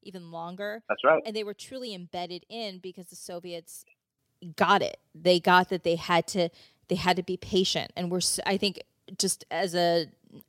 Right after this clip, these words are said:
Speaker 1: by our nature, we're impatient. And I think it really speaks to what they were thinking.
Speaker 2: That's right.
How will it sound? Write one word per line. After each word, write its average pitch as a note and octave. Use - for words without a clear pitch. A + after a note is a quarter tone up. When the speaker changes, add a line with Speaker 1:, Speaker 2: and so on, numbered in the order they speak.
Speaker 1:
by F3
our F3
nature, C4
we're E3+
impatient. F3+
And F3
I F3
think F3
it -
really F3
speaks -
to E3
what D#3+
they D#3+
were D#3+
thinking. E3+
Speaker 2:
That's B2
right. F2+